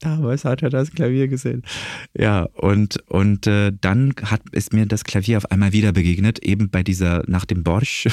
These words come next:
<laughs> bei Frau Raisova. Ich nenne sie immer noch Frau Raisova, hat sie immer gesagt, „Jetzt nenn, nenn mich doch endlich Janina.“ <laughs> Aber ich kann es irgendwie nicht, es ist so im System drin. Und, äh, dann hat sie Beethoven gespielt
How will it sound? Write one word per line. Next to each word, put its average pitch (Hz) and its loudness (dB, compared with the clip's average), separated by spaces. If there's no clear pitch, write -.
<laughs> 110 -2
bei 92 -2
Frau 85 -2
Raisova. 98 0
Ich - -14
nenne 80 2
sie - -2
immer 87 2
noch 82 2
Frau - -4
Raisova, 76 -2
hat 73 -4
sie 82 -4
immer 82 0
gesagt, 78 -2
„Jetzt 82 -2
nenn, 87 4
nenn 110 4
mich 113 -2
doch 104 0
endlich 101 -2
Janina.“ 95 2
<laughs> - -12
Aber 131 2
ich - -6
kann 104 0
es 98 0
irgendwie 87 2
nicht, 92 0
es - -12
ist - -12
so 101 0
im 92 4
System 92 0
drin. 82 -4
Und, 92 2
äh, 95 2
dann 95 0
hat 110 0
sie 101 -4
Beethoven 120 -2
gespielt 135 -2